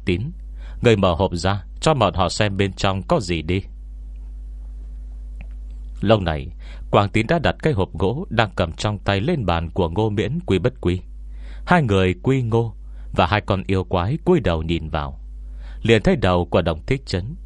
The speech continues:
được đặt trong hộp gỗ. Nhìn thấy đầu người, hai người hai yêu cùng đồng thời biến sắc mặt. Ông già trực tiếp lấy đầu người ra khỏi hộp gỗ, kiểm tra phần cổ. Quả thực có một vết thương sâu hoắm vẫn chưa lành.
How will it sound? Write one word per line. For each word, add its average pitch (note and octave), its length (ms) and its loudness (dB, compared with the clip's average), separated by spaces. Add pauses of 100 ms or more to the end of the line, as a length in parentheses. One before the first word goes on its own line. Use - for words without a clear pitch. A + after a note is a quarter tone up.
(160)
được G#2+ 160 4
đặt G2+ 200 2
trong D#3+ 220 0
hộp F#2 200 2
gỗ. C3+ 360 0 (760)
Nhìn A2+ 240 4
thấy G3 140 4
đầu F2+ 200 2
người, D#2+ 320 -2 (420)
hai F3 180 6
người F#2+ 340 4
hai B2+ 220 0
yêu A#2 240 0 (280)
cùng A2+ 160 6
đồng G2 180 4
thời F2+ 240 4
biến F#2+ 220 2
sắc F#3+ 220 0
mặt. E2+ 220 0 (1000)
Ông G#2 180 4
già E2+ 220 2
trực - 340 -4
tiếp C3 100 2 (200)
lấy D3 180 4
đầu F2+ 180 2
người D#2 240 0
ra G2 300 0
khỏi F#2 200 4
hộp F#2+ 180 0
gỗ, F#2+ 360 0 (440)
kiểm G#2+ 180 6
tra F3+ 200 4
phần E2+ 340 0
cổ. D#2 280 0 (520)
Quả A#2 120 6
thực - 220 2
có G3 100 6
một F#2+ 280 4
vết D3 200 4
thương G2 240 2
sâu G2 300 2
hoắm G2+ 460 -4
vẫn B2 180 2
chưa G2+ 160 2
lành. D2+ 240 -2